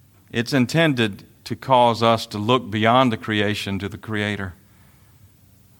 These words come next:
a-, and just marvel, just marvel at such a wonderful and powerful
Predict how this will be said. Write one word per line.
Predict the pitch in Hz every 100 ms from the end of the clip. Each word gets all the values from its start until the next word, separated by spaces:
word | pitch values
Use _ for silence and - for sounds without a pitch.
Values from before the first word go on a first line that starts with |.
| _ _ _ _ _ _ _ _ _ _ 113
a-, | - -
and | 139 127
just | 139 -
marvel, | 120 117 123 120 110 90 160 - - _ _ _ -
just | 123 117 -
marvel | 85 107 107 107 104 90 90 - - _ _ - - _ _ _ _ _ _ _ - -
at | 104
such | - 127 120
a | 110
wonderful | 110 127 123 113 - 98 92
and | 98 95 87 87 -
powerful | 123 113 98 92 -